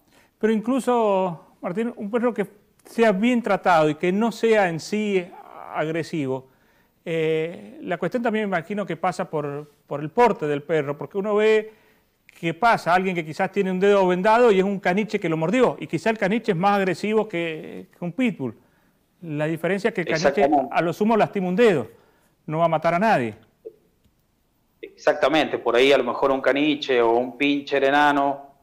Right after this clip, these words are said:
Speaker 2: puede ser mucho más agresivo que un pitbull, pero no mata a una nena de nueve años como la mató un pitbull. La, la, la mordida de, de un pitbull puede llegar a pesar,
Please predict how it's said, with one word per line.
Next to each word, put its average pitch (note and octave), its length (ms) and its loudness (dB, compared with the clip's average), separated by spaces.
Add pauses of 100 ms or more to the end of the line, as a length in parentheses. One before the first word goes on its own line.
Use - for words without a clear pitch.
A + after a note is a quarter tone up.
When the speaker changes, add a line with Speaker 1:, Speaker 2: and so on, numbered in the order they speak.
(100)
Speaker 2:
puede B2+ 200 4
ser C3 220 0
mucho C#3 440 0
más C3+ 220 0
agresivo C#3 760 0
que C#3+ 120 -10
un C3+ 140 -12
pitbull, D3+ 360 -6
pero A2+ 400 -6 (240)
no A#2+ 120 -4
mata C3 280 0
a B2+ 40 4
una B2 200 -2
nena B2 280 -4
de A#2+ 60 -2
nueve A#2+ 220 -4
años A#2+ 240 -6
como G#2+ 240 -14
la G#2 160 -4
mató G#2 260 -10
un G#2+ 80 -14
pitbull. B2 300 -4
La, G#2 180 -4
la, G2+ 140 -12
la G2 240 -12
mordida A2 460 -4
de, A2 340 -6
de A2+ 100 -12
un A2+ 120 -14
pitbull C3+ 440 -8
puede A#2+ 240 -8
llegar A#2+ 200 -4
a B2 120 -4
pesar, - 640 -4